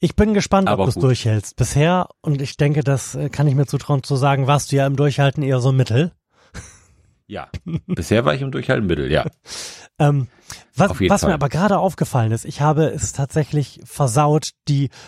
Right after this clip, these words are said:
Speaker 1: äh, goldenste aller Themenwechselbrücken zu bauen, da wir ja gerade
Speaker 2: Mhm.
Speaker 1: noch über die aktuelle und die letzte Regierung sprachen, hätte ich
Speaker 2: Mhm.
Speaker 1: zwei, ähm, auf deren Versagen bezogene Themen gehabt, die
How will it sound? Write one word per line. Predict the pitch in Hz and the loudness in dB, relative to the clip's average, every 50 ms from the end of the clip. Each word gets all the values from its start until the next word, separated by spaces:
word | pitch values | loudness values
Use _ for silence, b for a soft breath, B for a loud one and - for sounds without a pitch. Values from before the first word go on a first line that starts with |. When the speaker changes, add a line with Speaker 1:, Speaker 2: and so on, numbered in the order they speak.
| B B | B B
Speaker 1:
äh, | 208 180 | -2 -2
goldenste | 147 107 - 156 175 190 180 - 190 156 - - - 151 147 98 | 0 2 4 4 4 4 2 2 0 0 0 2 2 2 2 2
aller | 143 143 147 143 | 2 0 0 0
Themenwechselbrücken | - - 165 165 156 139 117 110 123 - - - 120 104 - 110 110 - - 113 98 | 0 2 2 2 2 2 2 0 0 0 0 -2 -2 0 0 -2 -2 0 -2 -2 -2
zu | - - 110 | -2 -4 -2
bauen, | 92 113 104 98 101 113 143 156 B B B B B B | 0 0 2 2 0 0 -2 -4 B B B B B B
da | B 120 127 | B 0 2
wir | 143 | 2
ja | 151 139 | 2 2
gerade | 113 110 127 143 170 170 | 0 0 0 0 2 2
Speaker 2:
Mhm. | 180 170 | 2 2
Speaker 1:
noch | 165 143 | 0 0
über | 156 156 139 147 143 | 0 0 0 0 2
die | 123 135 139 139 - | 2 0 0 0 -2
aktuelle | 147 - - - 156 139 156 151 147 156 139 | -4 -6 -6 -4 -4 -2 0 2 2 2 0
und | 131 139 123 - - 127 113 | 0 -2 -4 -8 -10 -10 -4
die | - 127 | -2 0
letzte | 123 139 139 - - - 143 120 | 0 0 0 -2 -2 -4 -4 -2
Regierung | 123 123 117 - 170 160 127 131 117 - | -4 -6 -4 -2 -2 0 0 0 -2 -2
sprachen, | - - - 123 110 107 101 - 131 135 - B B B B B B | -6 -6 -2 0 0 0 0 0 0 -2 -2 B B B B B B
hätte | B 175 - 196 | B 0 2 0
ich | 175 - - - | -2 -4 -6 -8
Speaker 2:
Mhm. | - | -6
Speaker 1:
zwei, | - - - 127 143 156 170 175 180 - b b b b b | -4 -2 0 2 2 2 2 0 -2 -4 b b b b b
ähm, | - 139 143 139 143 143 135 - _ _ _ - - | 0 2 2 2 0 -2 -2 -6 _ _ _ -6 -4
auf | 151 - - | -4 -4 -2
deren | - 165 165 175 151 175 165 | 0 2 2 2 2 2 0
Versagen | - - 151 139 113 156 147 151 175 143 165 151 135 | 0 0 0 2 2 2 2 2 2 2 0 0 2
bezogene | - 139 - - - - 160 160 131 156 151 147 147 143 143 143 143 139 - _ - | 0 -2 -2 -2 0 2 2 2 2 2 2 2 4 2 2 2 0 -2 -6 _ -4
Themen | - 160 175 170 147 120 113 110 | 0 2 2 2 2 0 -2 -2
gehabt, | 107 101 110 127 - - - - | -2 0 -2 -2 -4 -6 -6 -4
die | 139 156 165 - | -2 -2 -2 -4